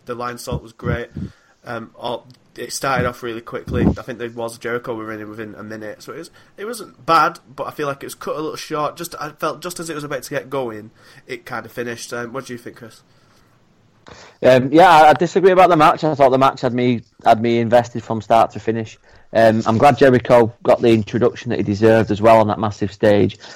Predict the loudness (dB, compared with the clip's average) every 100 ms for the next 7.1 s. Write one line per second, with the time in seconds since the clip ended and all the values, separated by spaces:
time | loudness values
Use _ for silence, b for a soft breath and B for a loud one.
0 | B 2 4 4 4 4 6 6 6 0
1 | 2 6 6 4 2 -2 0 2 4 2
2 | -2 -12 -2 0 2 0 -2 -2 4 4
3 | 6 6 6 6 4 6 4 4 4 2
4 | 4 6 6 0 b b b 2 4 6
5 | 4 2 0 2 2 0 0 6 6 6
6 | 6 6 6 4 2 4 4 2 -10 -18